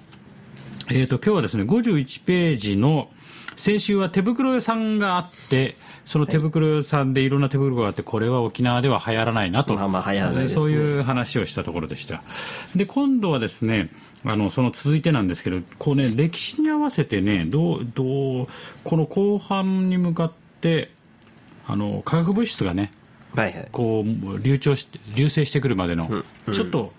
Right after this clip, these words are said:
Speaker 1: 下りがあるんで、そこを今日は一気にやってみたい。
Speaker 2: はい。
Speaker 1: 五十一ページの後ろから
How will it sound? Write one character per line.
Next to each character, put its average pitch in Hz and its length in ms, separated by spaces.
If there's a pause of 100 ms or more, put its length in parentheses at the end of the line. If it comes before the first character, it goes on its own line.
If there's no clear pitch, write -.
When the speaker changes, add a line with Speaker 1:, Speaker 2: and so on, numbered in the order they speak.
Speaker 1:
下 113 180
り 110 80
が 104 80
あ - 40
る 90 40
ん 85 40
で、 87 80
そ 147 120
こ 165 120
を 151 40
今 147 200
日 120 40
は - 180 (800)
一 - 100
気 - 140
に 92 80
や 78 80
っ - 40
て - 100
み 71 60
た - 120
い。 - 40
Speaker 2:
は - 160
い。 85 100 (1800)
Speaker 1:
五 135 160
十 165 160
一 - 180
ペ 147 160
ー - 20
ジ - 120
の 92 120
後 110 220
ろ 156 120
か 147 100
ら 127 220